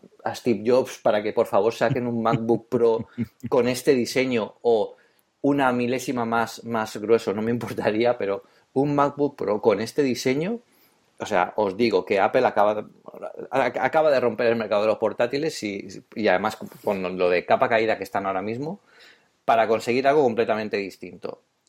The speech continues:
Speaker 1: El Mac Pro, el MacBook Pro, eh, el Mac, el MacBook, perdón, <laughs> que estamos, que estoy analizando, eh,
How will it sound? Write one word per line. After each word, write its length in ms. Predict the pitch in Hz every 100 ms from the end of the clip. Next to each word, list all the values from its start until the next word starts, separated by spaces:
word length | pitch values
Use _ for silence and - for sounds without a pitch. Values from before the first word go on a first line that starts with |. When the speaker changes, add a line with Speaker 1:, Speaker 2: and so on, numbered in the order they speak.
| _ -
Speaker 1:
El 160 | 117
Mac 260 | 120 139 -
Pro, 380 | 117 98 92 - _
el 140 | 110 110
MacBook 320 | 123 139 -
Pro, 340 | 104 92 - -
eh, 300 | 101 92 92
el 100 | 98
Mac, 320 | 113 - - -
el 120 | 117
MacBook, 420 | 147 123 104 -
perdón, 420 | 101 107 101 95 -
<laughs> 280 | 117 120
que 100 | -
estamos, 280 | 113 113 117
que 80 | 113
estoy 220 | 104 123
analizando, 640 | 117 117 104 95 95 90 - _ - _ _
eh, 640 | 110 98 95 92 90 90